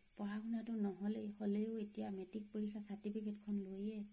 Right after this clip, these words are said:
তাক নাৰ্ছ পঢ়াবলৈ এডমিশ্যন কৰিলোঁ আৰু পঢ়িও আছে ছোৱালীজনী। আৰু ছোৱালীজনী সুস্থ বুদ্ধি, সুস্থ জ্ঞান দিয়ক, মোৰ বিশ্বাস আছে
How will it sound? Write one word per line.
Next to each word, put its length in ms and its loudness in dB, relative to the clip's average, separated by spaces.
তাক 260 0
নাৰ্ছ 300 0
পঢ়াবলৈ 680 0
এডমিশ্যন 480 0
কৰিলোঁ 380 0
আৰু 240 2
পঢ়িও 460 0
আছে 260 -2
ছোৱালীজনী। 640 -8
আৰু 220 0
ছোৱালীজনী 600 2
সুস্থ 360 0
বুদ্ধি, 340 4
সুস্থ 400 0
জ্ঞান 360 2
দিয়ক, 380 2
মোৰ 280 4
বিশ্বাস 400 0
আছে 220 -4